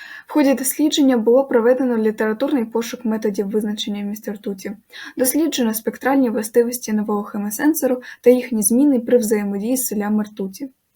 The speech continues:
Було розроблено метод визначення вмісту ртуті за допомогою цього хемосенсору, а також на основі цього методу розроблено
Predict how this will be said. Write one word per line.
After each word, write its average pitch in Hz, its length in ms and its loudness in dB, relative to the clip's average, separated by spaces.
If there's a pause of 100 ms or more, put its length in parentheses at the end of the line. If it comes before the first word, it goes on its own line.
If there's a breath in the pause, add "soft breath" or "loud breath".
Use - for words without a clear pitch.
(300 loud breath)
Було 247 220 6
розроблено 226 540 2
метод 247 380 0
визначення 226 580 0
вмісту 208 260 -6
ртуті 262 360 -2
за 240 120 -6
допомогою 214 540 -2
цього 202 280 -6
хемосенсору, 208 840 -4 (300 loud breath)
а 190 120 -6
також - 420 -2 (220 loud breath)
на 226 80 0
основі 220 360 0
цього 214 280 -4
методу 202 520 -4
розроблено 233 580 2